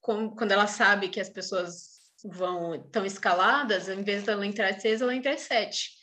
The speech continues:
Só que aí a pessoa não veio, e aí eu tive que ficar lá, <laughs> porque a única, a outra pessoa que tinha no plantão tá fazendo a Narcan. Então, é muito complicado essa questão aí do, de-, desse atestado, porque as pessoas não se colocam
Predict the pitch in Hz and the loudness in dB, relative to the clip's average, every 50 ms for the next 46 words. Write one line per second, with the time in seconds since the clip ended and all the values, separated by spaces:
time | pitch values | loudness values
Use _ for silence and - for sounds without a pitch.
0 | _ _ - - - - - - - - 220 220 214 202 202 202 214 214 208 226 | _ _ -20 -20 -20 -20 -20 -8 -2 -2 0 2 2 0 0 0 -2 0 2 2
1 | 208 220 233 262 262 294 262 285 294 339 427 - - _ _ _ _ _ _ _ | 2 2 0 0 0 0 0 0 0 -4 -6 -8 -10 _ _ _ _ _ _ _
2 | - - 285 277 269 262 262 302 277 254 - - - - 330 330 269 208 196 196 | -8 -2 0 0 0 0 0 -2 -2 -2 -4 -8 -6 -2 0 2 2 2 0 -2
3 | - - - - - - - - 226 214 - - 214 208 208 214 220 220 220 - | -6 -4 -2 -2 -2 -2 -4 -8 -8 -6 -2 0 0 2 2 2 0 -2 0 2
4 | 226 208 196 196 196 - - 208 202 - 220 - - - - 226 220 - - 220 | 4 6 6 6 4 2 -2 -2 -4 -4 -8 -10 -8 -4 0 0 0 2 2 0
5 | 202 208 - - - - 226 208 208 220 220 214 214 214 233 226 226 220 226 233 | 0 0 -6 -8 -4 -2 -2 0 0 2 0 0 0 0 0 -2 -2 0 0 0
6 | 226 233 247 254 - 277 269 - 240 254 247 240 247 247 247 254 254 247 - 277 | 0 0 0 -2 -4 -6 -6 -4 -2 0 0 2 2 0 0 0 -2 -2 -2 -2
7 | 202 170 170 170 - _ _ - - - - - _ - 214 202 208 233 214 220 | -2 -2 -4 -8 -14 _ _ -20 -20 -20 -20 -20 _ -10 -10 -6 0 0 0 0
8 | 247 277 - - - _ - - - - - - - _ _ - - - - - | 0 -4 -8 -14 -20 _ -20 -20 -20 -20 -20 -20 -20 _ _ -20 -20 -20 -20 -20
9 | - - _ _ _ _ _ _ _ _ _ _ _ 233 240 254 277 302 320 330 | -20 -20 _ _ _ _ _ _ _ _ _ _ _ 2 4 4 6 4 4 2
10 | 359 349 349 - - 370 320 - - 370 - 359 277 214 202 208 208 208 - 262 | 2 0 -2 0 0 0 0 0 0 0 4 6 6 6 6 4 -2 -2 -2 -4
11 | 240 247 - 240 226 233 - 254 214 202 196 196 202 190 190 190 175 170 190 185 | -4 -2 -2 -2 -2 -2 0 0 2 2 2 0 0 -2 -2 -4 -6 -6 -4 -4
12 | 185 180 180 180 175 180 185 185 190 - - - - - - - 202 170 190 180 | -2 0 0 0 -2 -2 -6 -10 -12 -12 -12 -10 -10 -10 -10 -8 -2 2 4 4
13 | - - - - - - - 190 175 180 220 202 208 - 202 170 170 170 180 175 | 4 2 0 -4 -2 2 4 4 4 4 2 -2 2 4 4 4 4 4 0 -6
14 | - - 196 185 - - 190 - 214 196 196 202 196 196 202 202 - - 233 220 | -6 -6 -6 -4 -4 -6 -8 -4 -4 -4 -4 -2 -4 -4 -4 -6 -6 -4 -4 -2
15 | - - 220 214 202 185 190 196 202 233 220 | 0 2 2 4 4 4 2 2 0 -2 -2